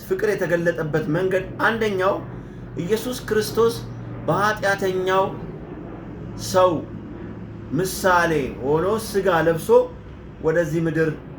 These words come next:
መምጣቱን ነው። ለዚህ ገላትያ አራት አራት ላይ፣ እ፣ በግልጽ አስቀምጧል። «የዘመን ፍጻሜ በደረሰ ጊዜ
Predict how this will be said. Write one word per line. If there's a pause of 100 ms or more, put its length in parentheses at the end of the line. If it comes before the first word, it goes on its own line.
(160)
መምጣቱን
ነው። (600)
ለዚህ
ገላትያ
አራት
አራት
ላይ፣ (440)
እ፣ (180)
በግልጽ
አስቀምጧል። (360)
«የዘመን
ፍጻሜ
በደረሰ (120)
ጊዜ